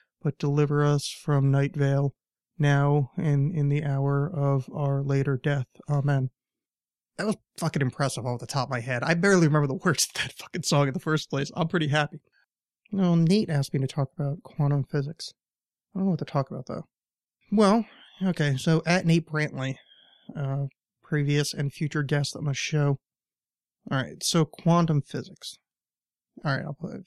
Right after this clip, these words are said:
let's play Professor Alex here. So the world of the quanta is something that is, uh, s-, one of the many subatomic particles. Things were named atomic particles back in the day. Uh, atomic actually comes from the Greek root to mean, uh,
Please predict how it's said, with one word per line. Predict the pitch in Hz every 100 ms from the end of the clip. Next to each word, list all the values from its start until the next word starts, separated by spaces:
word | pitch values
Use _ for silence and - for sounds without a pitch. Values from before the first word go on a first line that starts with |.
| -
let's | 165 -
play | -
Professor | 131 - - 143 143
Alex | - - -
here. | 175 _ _ _ _ _ _ _ _ _ _ _ _ _ _ -
So | 170
the | 147
world | 147 175
of | 160
the | 156
quanta | - - - - 196 208 - - - _ _ _ _ _ 170
is | 151 -
something | 147 143 147
that | 120
is, | - 143 160
uh, |
s-, | 165 - 185
one | 156 151
of |
the | 147
many | 143 156
subatomic | 139 151 139 - - -
particles. | - - 196 - - _ _ - - - -
Things | 233 233
were | 208
named | 175 156
atomic | 143 - 185 170 147
particles | - 135 131 151 -
back | 143 -
in | 139
the |
day. | 135 131
Uh, | 143 143 143
atomic | 156 - 180 156 143
actually | 135 143
comes | - 135 131
from | - 127
the | 123
Greek | 143 127
root | 131 123
to | 143
mean, | 127 123 127 -
uh, | 135